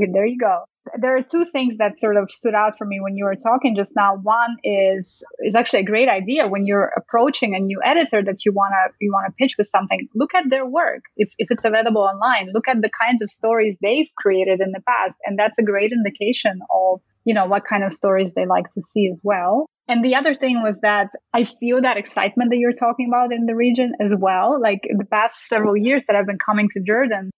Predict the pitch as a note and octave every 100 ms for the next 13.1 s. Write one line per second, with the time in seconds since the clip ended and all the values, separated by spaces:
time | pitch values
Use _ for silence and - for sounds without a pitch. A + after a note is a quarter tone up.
0 | _ A3 A#3+ D4+ B3+ - A#3 G#3 - E4+
1 | C#4 G#3+ G3+ - - B3 C#4 C4 B3 -
2 | A3+ A3+ A#3+ A3 G3 - A3+ C#4+ G#3+ G3
3 | F#3 F3 A3 G#3+ G3+ F#3+ G3+ - A3 F3+
4 | G3+ C4 A#3 G3+ F#3+ F#3 G3 F#3 F#3 A3
5 | A3 G3 G3 - - A3+ A3 G#3+ G#3+ -
6 | - G3 - C4 - - G3 A3+ D#4+ F#4
7 | A#3 A3 G#3+ - - A#3 A3+ A3 A#3 A3+
8 | - C#4+ C4 A3 G#3 G#3 - - G#3+ G#3
9 | A3 B3 - G#3+ A3 B3+ G#3 - F#3+ -
10 | G3+ G3 G3+ A#3 A3+ F#3+ F#3+ G3+ F#3+ F#3+
11 | F#3 D#3+ G3+ G3+ B3 A3+ G3 C#4+ B3+ F3+
12 | - F#3+ F#3 F#3 F3+ - - G3 F3+ F3
13 | F3+